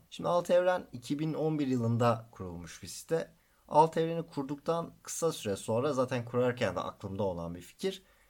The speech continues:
Pek çok insanın o yıllarda da aklında olan, bugün de hala aklında olmaya devam eden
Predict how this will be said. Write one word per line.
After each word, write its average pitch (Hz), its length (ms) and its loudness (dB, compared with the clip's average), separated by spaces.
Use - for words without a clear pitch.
Pek 165 200 -2
çok 143 200 -2
insanın 147 500 -2
o 143 140 0
yıllarda 123 640 2
da 104 100 2
aklında 98 420 -4
olan, 117 320 2
bugün 117 300 2
de 120 40 2
hala 113 400 4
aklında 101 320 -4
olmaya 95 320 -4
devam 101 300 2
eden 131 300 0